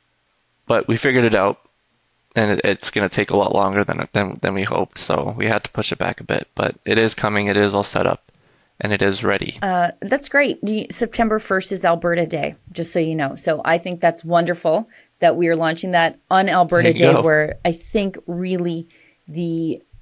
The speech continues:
Speaker 2: most resistance to the lockdowns came from, both from our business community, but from our,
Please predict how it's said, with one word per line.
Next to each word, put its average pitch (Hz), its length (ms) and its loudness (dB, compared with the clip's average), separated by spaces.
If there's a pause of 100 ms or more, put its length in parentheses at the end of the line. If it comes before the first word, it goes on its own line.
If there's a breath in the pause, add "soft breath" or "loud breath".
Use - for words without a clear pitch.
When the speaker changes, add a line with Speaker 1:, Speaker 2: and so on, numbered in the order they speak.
(100)
Speaker 2:
most 190 500 0
resistance 170 880 -4
to 175 120 -2
the 160 140 -2
lockdowns 156 580 -2
came 175 240 -4
from, 175 340 0
both 160 220 -4
from 160 180 -4
our 147 80 -6
business 180 340 -2
community, 170 420 -2
but 151 180 -4
from 160 240 -2
our, 156 240 -8